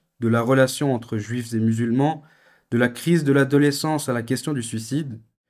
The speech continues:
Geneviève Damas parvient à nous rendre ces sujets poignants et nous interpelle, nous lecteurs.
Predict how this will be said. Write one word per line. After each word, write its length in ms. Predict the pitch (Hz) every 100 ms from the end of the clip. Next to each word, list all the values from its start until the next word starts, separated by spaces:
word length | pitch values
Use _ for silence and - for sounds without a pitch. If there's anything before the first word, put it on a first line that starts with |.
| _
Geneviève 480 | - 147 151 175 139
Damas 400 | 135 131 139 -
parvient 420 | 127 120 117 123 113
à 60 |
nous 160 | 110 107
rendre 240 | 117 120
ces 100 | 117
sujets 480 | 113 - 110 107 104 _ _ -
poignants 420 | 139 151 151 147
et 80 | 139
nous 200 | 117 117
interpelle, 640 | 151 143 - - 104 113 113 _ _ _
nous 220 | 113 143
lecteurs. 480 | 131 113 - 76 -